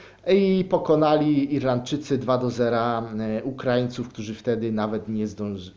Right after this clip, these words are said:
nie dali radę strzelić, em, bramkę. Irlandia jako jedna z najlepszych drużyn z miejsc, e, trzecich awansowała dalej. E, potem odpadła, mm, z, chyba z Francuzami grając, mm,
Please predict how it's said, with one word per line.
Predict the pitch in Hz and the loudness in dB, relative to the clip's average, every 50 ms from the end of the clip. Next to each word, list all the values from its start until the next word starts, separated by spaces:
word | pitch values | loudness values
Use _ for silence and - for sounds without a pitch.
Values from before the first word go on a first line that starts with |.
| - | -8
nie | 117 120 127 | -4 -4 -2
dali | 123 123 123 123 120 117 | 0 0 0 0 0 0
radę | 107 110 110 98 113 - | 0 -2 -2 -2 -4 -6
strzelić, | - - - - - 101 98 101 101 101 - - | -6 -10 -10 -6 -6 -6 -4 -6 -8 -8 -8 -8
em, | 98 98 98 101 101 98 95 101 101 101 110 107 107 104 104 104 104 101 98 101 | -8 -6 -6 -6 -8 -8 -8 -8 -6 -6 -6 -6 -6 -6 -6 -6 -6 -6 -6 -6
bramkę. | 90 127 139 - - 165 - 170 | -2 0 0 2 0 0 0 0
Irlandia | 147 135 135 127 131 131 135 135 120 131 131 120 120 123 - - - - - | 0 0 2 0 0 0 0 0 0 0 0 0 0 -4 -8 -14 -18 -4 -2
jako | 135 135 127 123 - 135 127 | 0 0 0 0 0 0 2
jedna | 120 117 127 123 113 113 120 117 113 110 | 2 2 0 0 0 -2 -2 -2 -2 -2
z | 107 101 110 | -4 -6 -6
najlepszych | 120 117 117 117 117 113 - - - 110 101 | -4 -2 -2 0 -2 -2 -4 -8 -10 -10 -8
drużyn | - 110 113 120 113 101 113 113 110 98 | -8 -4 -4 -4 -2 -2 -2 -4 -4 -6
z | 95 95 | -6 -6
miejsc, | 107 104 107 104 101 104 - - - 104 | -4 -4 -2 -4 -6 -6 -12 -10 -8 -6
e, | 101 98 95 95 | -4 -4 -6 -6
trzecich | - - - 156 139 - - - 123 117 - | -8 -6 -4 -2 -4 -2 -4 -8 -8 -6 -6
awansowała | 113 107 117 110 98 - - 110 98 110 107 101 101 101 | -6 -4 -4 -6 -6 -6 -8 -4 -2 0 0 2 0 0
dalej. | 92 104 101 98 101 98 92 92 - - - - - - - - - _ - | -2 -4 -4 -2 -2 -4 -4 -6 -10 -14 -20 -20 -20 -20 -20 -20 -20 _ -10
E, | 110 104 101 101 101 101 101 92 87 - | -8 -6 -6 -6 -6 -6 -6 -8 -4 -2
potem | 123 123 127 127 110 | -2 -2 0 -2 -2
odpadła, | 107 104 - - - 120 120 104 117 113 113 113 107 107 107 - - 110 | -2 -4 -4 -4 -2 -2 -2 0 0 0 0 0 0 -2 -4 -8 -14 -14
mm, | 104 101 95 95 95 98 98 95 98 101 98 95 90 | -14 -12 -12 -12 -12 -12 -12 -10 -10 -10 -10 -10 -12
z, | - - - - _ _ _ _ _ - - - | -14 -16 -20 -20 _ _ _ _ _ -20 -6 -2
chyba | 170 165 160 156 147 143 139 | -2 0 2 2 2 2 0
z | - - - | -2 -6 -12
Francuzami | - - - 143 139 127 123 - 127 120 - 120 117 104 95 90 87 87 | -10 -8 -4 -2 -2 -4 -4 -6 -8 -8 -4 -4 -4 -4 -4 -6 -10 -10
grając, | 85 90 87 76 76 76 78 76 78 - - - - - | -10 -10 -10 -10 -10 -10 -12 -14 -16 -16 -18 -18 -16 -14
mm, | 92 92 90 90 90 87 87 87 82 82 | -12 -12 -10 -10 -10 -10 -12 -12 -14 -14